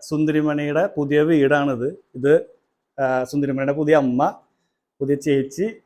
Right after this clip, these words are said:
ആ, അവന്റെ, ഇവളുടെ ഫാദർ പുതിയ, ഇവൾക്ക് വേണ്ടിയിട്ട് സാധനങ്ങൾ മേടിക്കാൻ വേണ്ടി പോയേക്കാണ്. അപ്പൊ ഒത്തിരി സന്തോഷമുണ്ട്. കാരണം വന്നപ്പോ തന്നെ നിങ്ങൾ കണ്ടിട്ടുണ്ടാവും, ഭയങ്കര ഹാപ്പി ആയിട്ടാണ് ഇവള് നിക്കണേ. ഇത് ഇവളുടെ സ്വന്തം വീട് പോലെയായി ഇപ്പോ. <laughs> അങ്ങനെയായി. അപ്പൊ എന്തായാലും ഇവര് പൊന്നു പോലെ നോക്കുന്നുള്ള കാര്യം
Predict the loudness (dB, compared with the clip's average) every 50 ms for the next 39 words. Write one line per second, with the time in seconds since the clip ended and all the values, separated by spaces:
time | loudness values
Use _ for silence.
0 | _ _ -10 -6 -2 0 0 0 0 0 -2 -2 -2 -2 0 2 4 4 4 2
1 | 0 -2 -6 -4 -2 0 0 4 4 6 6 6 4 4 2 2 0 -4 -10 _
2 | _ _ _ _ _ _ _ _ _ -18 -14 -8 -6 0 4 4 4 6 6 6
3 | 8 10 10 10 10 10 8 6 6 8 8 8 8 8 8 8 8 6 6 4
4 | 4 4 4 2 0 2 4 4 4 4 2 0 -4 -6 -8 -14 _ _ _ _
5 | _ _ _ _ _ -8 -2 0 0 0 0 -2 -2 2 2 2 4 6 6 6
6 | 6 6 4 4 6 8 8 6 8 6 4 4 6 4 4 4 4 0 0 2
7 | 4 4 4 4 4 2 2 2 2 2 4 4 4 4 4 -2 0 2 0 0
8 | 0 -4 -10 _ _ _ -6 -4 -2 -2 0 2 4 4 4 6 6 4 4 4
9 | 2 4 4 4 4 4 2 2 2 2 2 2 2 0 -2 -2 -2 -2 -2 -2
10 | -6 _ _ _ _ 2 4 6 6 6 6 4 4 2 2 2 2 2 4 4
11 | 6 8 8 8 8 8 8 8 6 4 2 0 0 0 -2 -12 -18 -16 -8 -2
12 | 0 4 6 6 6 6 6 4 6 6 6 6 6 4 -2 -6 _ _ _ _
13 | _ _ _ _ _ -10 -4 0 4 6 8 8 8 6 4 2 2 2 2 0
14 | 2 4 4 6 6 6 4 4 2 2 0 0 2 2 4 6 6 4 4 4
15 | 2 0